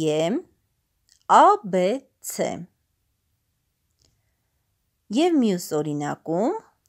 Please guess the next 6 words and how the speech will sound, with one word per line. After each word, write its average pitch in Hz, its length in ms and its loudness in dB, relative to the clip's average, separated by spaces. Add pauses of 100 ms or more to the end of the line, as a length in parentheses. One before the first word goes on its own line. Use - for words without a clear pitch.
(760)
A 247 300 8
B 165 260 -2 (160)
C, 147 240 -4 (1080)
A 208 300 6
B 175 300 0 (320)
E, 156 420 -2